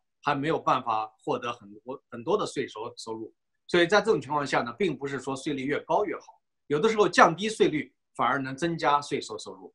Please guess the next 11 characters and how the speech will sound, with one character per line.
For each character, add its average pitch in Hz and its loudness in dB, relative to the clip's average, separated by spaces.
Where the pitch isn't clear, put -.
啊， 101 -10
这 - 0
样 175 6
的 165 -2
话 165 6
呢， 151 -2
我 160 -2
想 139 2
现 165 0
在， 165 6
呃， 127 -4